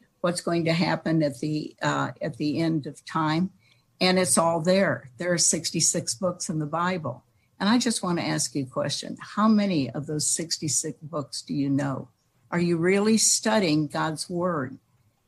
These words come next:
And if you don't study God's word, then you can see, if you'll go later on to Hosea chapter four, Hosea chapter four,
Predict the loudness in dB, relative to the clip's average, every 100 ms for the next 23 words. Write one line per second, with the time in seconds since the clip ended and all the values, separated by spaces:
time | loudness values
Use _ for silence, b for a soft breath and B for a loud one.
0 | _ -2 2 2 2 0 0 0 2 4
1 | 4 4 2 2 2 2 2 0 -2 -2
2 | -2 0 2 2 2 0 0 0 2 2
3 | 2 0 -2 -2 -2 -2 -2 -2 0 0
4 | 0 0 0 -2 -4 -4 -2 -2 0 0
5 | -2 -4 -4 -4 -2 -4 -4 -4 -4 -2
6 | -2 -2 -2 -2 -2 -2 -2 -4 -6 -8
7 | -10 -12 -8 -8 -8